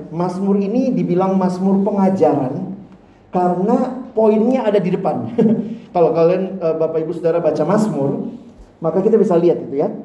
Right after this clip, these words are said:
Beberapa Mazmur itu kesimpulannya duluan. Di bawahnya itu cuman penjabaran dari kesimpulan ini. Jadi kalau saudara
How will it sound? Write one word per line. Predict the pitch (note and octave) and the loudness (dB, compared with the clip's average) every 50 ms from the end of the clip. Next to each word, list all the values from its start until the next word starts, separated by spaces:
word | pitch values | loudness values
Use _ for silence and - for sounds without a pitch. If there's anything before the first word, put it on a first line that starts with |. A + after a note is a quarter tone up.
| - - - | -18 -18 -8
Beberapa | - F3+ F3 F#3+ A3 A#3 A#3 A#3 C#4+ C#4+ C#4+ | -6 -6 -2 0 0 0 2 2 2 2 2
Mazmur | C4 C4 C4 C4 C4 B3 C4 B3+ B3+ A#3 | 2 -2 -2 -2 -2 -2 -2 -2 -2 -4
itu | G#3 A3+ C#4+ D4 C#4+ C4 - - - - - - | -6 -4 -4 -4 -4 -4 -8 -10 -12 -16 -2 0
kesimpulannya | D4+ D4 D4+ - - D4+ D4 C#4 C#4 C#4 C#4 C4 B3+ A#3+ A#3+ B3+ D4 D4+ B3 F#3+ | 0 0 0 -2 -4 -2 0 0 0 0 2 2 2 2 2 2 0 -2 -2 -2
duluan. | A3 G#3+ A3 G#3 E3+ C#3+ B2 - - - - - - _ _ _ _ _ _ _ _ _ _ _ _ _ _ _ | -2 0 2 2 0 0 -4 -10 -14 -18 -20 -20 -20 _ _ _ _ _ _ _ _ _ _ _ _ _ _ _
Di | - B3+ D#4 C#4+ B3+ | -2 2 2 4 4
bawahnya | C4 B3 A#3+ B3 B3 A3 A3+ A#3 A3+ A#3 | 4 4 4 4 2 2 -2 -4 -4 -4
itu | - C#4 C#4+ C4 | -6 -6 -8 -8
cuman | C4+ C4 C4 C4 | -8 -8 -8 -8
penjabaran | C4+ C#4 C4+ B3 A3 G#3 G#3 G3 F3 G3 G3 A#3+ B3+ B3 - | -8 -8 -8 -6 -4 -2 -2 -2 -2 -2 0 2 0 2 0
dari | G3+ G3+ G3+ G3 | 0 -2 -2 -4
kesimpulan | - - A3+ A3 A3 A3 G#3+ G#3 G3+ G3 G3+ | -4 -6 -6 -6 -4 -4 -2 -2 -2 -2 -2
ini. | G#3 - - - - - - - - - - - - - _ - | -4 -6 -6 -8 -10 -14 -16 -18 -20 -20 -20 -20 -20 -20 _ -8
Jadi | C#4+ D#4 | -6 0
kalau | D4+ D#4 D4+ - - | 2 2 2 4 2
saudara | C4+ C4+ C#4 | 2 0 0